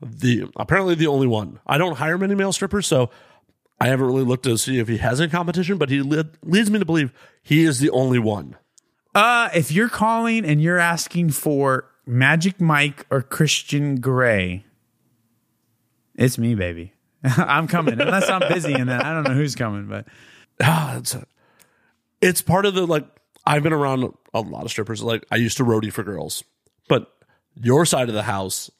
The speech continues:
Speaker 1: I know nothing about. Like, the male, the male stripper end of things. Like, I know nothing about that. Like, I know girls that used to do, like, the equivalent of house shows, you know, fuck themselves with dildos in front of a bunch of dudes, shit like that. But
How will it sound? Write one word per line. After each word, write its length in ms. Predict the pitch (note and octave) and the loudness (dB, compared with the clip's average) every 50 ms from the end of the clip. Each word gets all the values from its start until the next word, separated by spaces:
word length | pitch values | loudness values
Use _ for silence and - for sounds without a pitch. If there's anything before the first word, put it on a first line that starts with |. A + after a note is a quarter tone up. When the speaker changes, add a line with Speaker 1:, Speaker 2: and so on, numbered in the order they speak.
| _ _ _ _ _ _ _ _ - | _ _ _ _ _ _ _ _ -10
Speaker 1:
I 100 | - D#3 | -6 -4
know 160 | A#2+ F2+ F#2 F2 E2+ | -4 -4 -6 -8 -10
nothing 500 | G2+ A#2 C3 B2 A2 - - A#2 G2+ G2 | -4 0 2 2 2 0 -2 -6 -10 -10
about. 400 | F2 D2 - G1+ - - - - _ _ _ _ _ _ _ _ _ _ _ _ _ _ _ _ - | -14 -14 -16 -18 -20 -20 -20 -20 _ _ _ _ _ _ _ _ _ _ _ _ _ _ _ _ -4
Like, 180 | A#2+ A2 - - _ - - _ - | -2 -2 -4 -6 _ -20 -10 _ 0
the 100 | C#3 B2 | 0 2
male, 520 | A#2 C#3 C#3 C#3 C3+ B2+ B2 A#2 - - - | 4 4 2 2 2 0 0 -2 -4 -8 -10
the 140 | C3+ C3 C3 | -6 -2 0
male 300 | B2 B2+ C3 C3 A#2+ G#2+ | 2 2 2 2 2 0
stripper 460 | - - - A2+ - A2 F#2+ - - - - | 0 -2 -2 -2 -2 -2 -4 -4 -6 -6 -6
end 160 | A#2 A#2 A2 | -6 -4 -6
of 100 | A2 G#2+ | -6 -8
things. 360 | - A2 F2 D2 C#2 - - - | -8 -10 -10 -10 -12 -12 -12 -12
Like, 120 | G#2+ - - | -12 -10 -6
I 100 | - A#2 | -4 -2
know 140 | A2+ A#2+ B2 | 0 0 0
nothing 500 | A#2 A2+ A#2+ C#3 D3+ D#3 D#3 D3+ D#3 C#3 | 0 2 2 4 4 2 2 2 0 -2
about 180 | C3+ C3+ B2 - | -2 -2 -4 -6
that. 120 | E2 C#2 | -6 -6
Like, 140 | G#2+ C3 C3 | -6 -2 0
I 80 | C3+ | 2
know 140 | C#3+ D#3+ D#3+ | 2 2 2
girls 220 | D3 D3 C3+ B2+ A#2+ | 2 0 0 0 -2
that 100 | B2+ B2+ | -4 -4
used 160 | A#2 G#2 - | -6 -6 -4
to 60 | A2+ | -2
do, 140 | A2 A2 A2 | -2 0 0
like, 180 | A2 G2+ G2+ - - - _ _ _ _ _ _ _ _ _ _ _ _ _ _ _ _ _ _ _ _ - | 0 -2 -4 -8 -14 -20 _ _ _ _ _ _ _ _ _ _ _ _ _ _ _ _ _ _ _ _ 0
the 140 | C3 B2+ | 2 2
equivalent 380 | B2 - - F3+ C#3+ C3+ A#2+ A#2 | 4 4 4 2 2 2 0 0
of 80 | A2 F#2+ | 0 0
house 180 | C3+ C3 A2+ | 0 0 0
shows, 560 | - - B2 A#2 A2+ A2 G#2+ G#2+ G#2+ G2 - - _ _ _ _ _ _ _ _ _ _ - | 0 0 0 2 2 2 2 0 -2 -4 -6 -10 _ _ _ _ _ _ _ _ _ _ -14
you 100 | - - | -12 -12
know, 140 | - - - _ _ _ - | -12 -12 -16 _ _ _ -2
fuck 180 | C#3 A#2+ - | 0 0 0
themselves 320 | - B2 A2 - B2+ A2+ G2 | 0 -2 0 0 2 2 0
with 100 | G2+ F2+ | 0 0
dildos 380 | - A2+ A2 A2 A2+ A2 G2+ | 0 0 0 0 0 0 0
in 80 | G#2+ G2+ | -2 -2
front 220 | F#2 A2 G#2+ G2 | -2 -2 -2 -2
of 60 | G2 F#2+ | -2 -4
a 20 | |
bunch 140 | G2+ G2 G2+ | -6 -8 -10
of 80 | G#2+ A2 | -6 -2
dudes, 480 | B2+ C3 C3 B2+ B2+ A#2+ A#2 G#2+ G2+ | 0 2 2 2 2 0 0 0 -2
shit 180 | - - - - | -2 -2 -2 -2
like 180 | - G2+ - - | -4 -6 -4 -2
that. 380 | A#2+ A#2+ A#2 A2 G2+ - _ _ _ _ _ _ _ _ _ _ _ _ _ _ _ _ _ _ _ _ _ | -2 -2 -2 -2 -4 -8 _ _ _ _ _ _ _ _ _ _ _ _ _ _ _ _ _ _ _ _ _
But 180 | - - - | -6 -6 -6